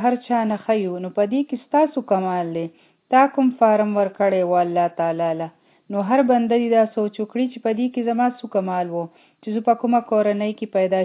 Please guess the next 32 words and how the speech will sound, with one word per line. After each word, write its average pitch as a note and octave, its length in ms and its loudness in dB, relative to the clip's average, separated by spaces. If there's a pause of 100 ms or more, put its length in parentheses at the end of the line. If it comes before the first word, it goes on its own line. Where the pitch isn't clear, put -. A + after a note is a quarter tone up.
شوی G3 320 -2
یم. D#3+ 180 -4 (600)
یا A#3+ 300 6
که C#4 160 -2
مونږ C#4 200 6 (100)
ته C4 160 0
څو - 160 -6
رنګ B3+ 200 4
میلاو A3 300 2 (120)
شوي A3 320 0
یي، F#3+ 220 -4 (460)
مونږ B3+ 260 4
په C4 120 6
یو A#3 120 4
بل B3+ 180 4 (100)
ملک C4+ 180 4
کې C4+ 120 -4 (100)
پیدا G#3+ 240 4 (140)
کیدی G#3+ 340 -4 (140)
شو، F3+ 160 -6 (680)
مونږ B3 240 4 (120)
په A#3+ 120 6
یو A3 100 4 (100)
بله B3+ 200 4
ژبه B3+ 280 4
کې B3+ 120 -6
هم C4+ 160 4 (120)
پیدا G#3+ 260 4 (140)
کیدی F#3+ 360 -8 (100)
شو، F3+ 160 -10 (380)
زمونږ A#3+ 340 4 (120)
بله C4+ 180 6